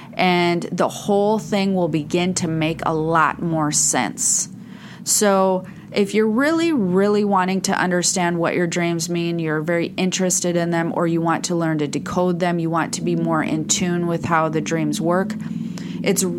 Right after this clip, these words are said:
super important that you become more in tune with your spiritual body, which again is why I did that class. Um, that class really is putting people in tune and a lot more in balance wi-,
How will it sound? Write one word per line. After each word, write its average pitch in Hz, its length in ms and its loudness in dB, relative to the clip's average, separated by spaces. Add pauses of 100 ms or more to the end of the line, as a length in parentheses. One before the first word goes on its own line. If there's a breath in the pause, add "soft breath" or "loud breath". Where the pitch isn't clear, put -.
(120)
super 196 800 2
important 180 580 0
that 165 100 -2
you 180 120 0
become 170 440 0
more 170 220 2
in 170 120 -2
tune 170 240 0
with 165 200 -4
your 156 100 0
spiritual 156 500 -2
body, 151 320 2
which 185 220 0
again 214 300 0
is 214 140 0
why 165 300 0
I 160 140 0
did 151 240 -4
that 127 240 -2
class. - 600 -4 (460 loud breath)
Um, 165 360 0
that 277 280 0
class 185 440 0
really 196 580 0
is 175 140 -2
putting 170 320 -2
people 156 500 -2 (380 loud breath)
in 185 220 2
tune 165 560 0
and 165 220 2
a 143 60 0
lot 151 340 2
more 170 220 0
in 160 80 0
balance 143 340 0
wi-, - 220 -4